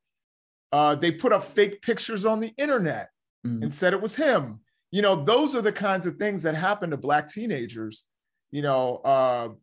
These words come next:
Speaker 1: when they, you know, when something like this happens. But Kyle Rittenhouse, you know, got, has gotten an outpouring of support. And that I'll also just state a statistic that I read that I thought was pretty interesting.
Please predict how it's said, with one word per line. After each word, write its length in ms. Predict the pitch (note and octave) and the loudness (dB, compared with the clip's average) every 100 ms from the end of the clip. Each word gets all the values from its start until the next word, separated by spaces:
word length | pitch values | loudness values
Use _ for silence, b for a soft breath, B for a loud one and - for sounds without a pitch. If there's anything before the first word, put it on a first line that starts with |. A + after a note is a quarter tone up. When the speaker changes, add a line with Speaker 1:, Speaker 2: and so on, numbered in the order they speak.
| _ _ _ _ - | _ _ _ _ -10
Speaker 1:
when 340 | C#3+ D#3+ D#3 | -2 -2 0
they, 340 | D#3 D#3+ D#3 C#3 | 2 2 0 -4
you 240 | - E3+ | -6 -6
know, 140 | C#3 C3+ | -4 -4
when 120 | C#3 | -4
something 340 | - E3+ E3+ | -2 -4 -4
like 200 | D3+ C#3+ | -4 -4
this 160 | D3 C#3+ | -4 -4
happens. 440 | F3+ F#3+ D#3 C#3+ | -2 -2 -6 -8
But 180 | B2+ D3 D3 _ _ _ _ _ | -4 -6 -6 _ _ _ _ _
Kyle 260 | - G3+ G3 | 0 2 2
Rittenhouse, 800 | F3 G#3+ F#3 D#3 C#3 C3 - - _ _ _ _ _ _ _ - | 2 0 -2 -2 -2 -2 -6 -12 _ _ _ _ _ _ _ -8
you 120 | D3 | -4
know, 220 | C#3+ C#3 | -2 -2
got, 420 | C#3 E3+ D#3 - - | 2 2 2 0 -4
has 220 | E3+ C3+ | -4 -6
gotten 420 | B2+ - E3 D3+ | -10 -2 0 0
an 120 | C#3 - | -4 -2
outpouring 720 | F#3 A3 - - F#3 E3+ D#3 C#3+ | 2 2 0 -2 2 2 2 -2
of 120 | C#3+ | -6
support. 560 | - D3 - D4+ - _ _ _ _ - | -8 -8 -6 -6 -8 _ _ _ _ -4
And 160 | F#3+ | 0
that 220 | G3 F#3+ F3+ | 2 2 4
I'll 140 | F#3 | 4
also 480 | A#3 D4+ - E3+ D#3 | 4 2 2 2 2
just 260 | D3 E3 - | 0 -4 0
state 220 | F#3 F3 | 2 2
a 80 | D#3+ | 0
statistic 640 | - C#3+ A#3 - D3+ D3 | -4 -6 -6 -6 -6 -2
that 100 | C#3+ | 2
I 80 | C#3 | 2
read 300 | C3+ C#3 C#3 | 2 -2 0
that 120 | C3 | -2
I 80 | C3+ | -2
thought 260 | D3 C3+ | -4 -4
was 100 | C3+ | -6
pretty 260 | - C3+ B2 | -8 -8 -6
interesting. 440 | E3 - - - | -6 -8 -16 -18